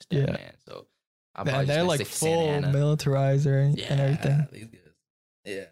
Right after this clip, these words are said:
Speaker 2: It's
Speaker 1: I,
Speaker 2: crazy.
Speaker 1: I actually work with some of the, uh, I, I work at S C C, Campus Safety.
Speaker 2: Mm-hmm.
Speaker 1: So all these guys are ex-sheriff,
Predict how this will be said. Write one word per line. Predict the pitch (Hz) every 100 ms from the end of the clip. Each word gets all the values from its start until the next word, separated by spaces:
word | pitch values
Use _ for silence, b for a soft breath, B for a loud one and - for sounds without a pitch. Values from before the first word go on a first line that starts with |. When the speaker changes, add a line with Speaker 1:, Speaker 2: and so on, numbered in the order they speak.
| -
Speaker 2:
It's | 127
Speaker 1:
I, | -
Speaker 2:
crazy. | 135
Speaker 1:
I | 135
actually | 160 196
work | 131 110 107 101
with | 98
some | 101
of | 101
the, | 95
uh, | 95 -
I, | - 117 117 - _ - _
I | 120
work | 135 135
at |
S | 107
C | 107
C, | 104 120 120
Campus | - 113 -
Safety. | 107 107 117 117 _
Speaker 2:
Mm-hmm. | 156 143 135
Speaker 1:
So | 143 107
all | 98 107
these | 104
guys | 107 101 95
are | -
ex-sheriff, | 98 - 95 92 87